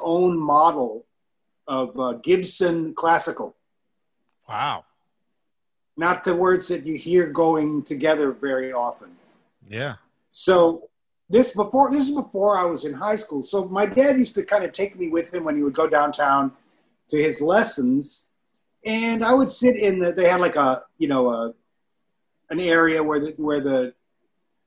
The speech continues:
Speaker 1: students would hang out. And it was, like, you know, they had, like, Gibson catalogs and, uh, uh,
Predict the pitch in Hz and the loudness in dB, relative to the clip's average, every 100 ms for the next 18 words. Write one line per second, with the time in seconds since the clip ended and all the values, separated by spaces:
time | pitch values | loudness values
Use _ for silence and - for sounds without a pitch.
0 | - - 180 175 160 160 143 147 143 131 | -16 2 4 4 -2 -4 -2 -2 0 2
1 | 131 139 156 139 151 - _ _ _ 151 | 2 -2 -2 -2 -4 -4 _ _ _ 0
2 | 151 139 151 143 127 165 190 190 196 - | 2 4 2 0 2 2 2 2 -4 0
3 | 165 156 151 147 147 143 131 135 123 123 | 2 4 4 4 2 -2 -6 -6 -4 -4
4 | 123 117 113 - _ _ _ _ _ _ | -4 -6 -10 -18 _ _ _ _ _ _
5 | _ _ - 123 113 107 107 | _ _ -14 -10 -8 -10 -10